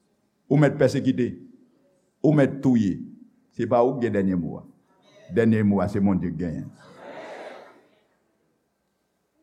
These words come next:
Ou ka fè menas. Ou ka fè tout sa ou kapab. Men dènye mo a, se Bondye gen. Li montre ou,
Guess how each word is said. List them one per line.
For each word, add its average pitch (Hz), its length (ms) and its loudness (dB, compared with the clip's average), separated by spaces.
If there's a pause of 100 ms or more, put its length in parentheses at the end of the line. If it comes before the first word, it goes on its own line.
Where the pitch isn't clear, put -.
(180)
Ou 123 100 -4
ka - 140 4
fè 123 160 2
menas. 117 400 2 (920)
Ou - 100 -4
ka 135 120 6
fè 123 120 4
tout - 160 0
sa 135 160 2
ou 113 80 0
kapab. 92 380 -2 (580)
Men 110 160 0
dènye 120 400 2
mo 113 240 0
a, 147 140 4 (1120)
se - 160 -4
Bondye 110 400 -2
gen. 92 240 -6 (1700)
Li 170 120 0
montre 170 280 2
ou, 104 240 0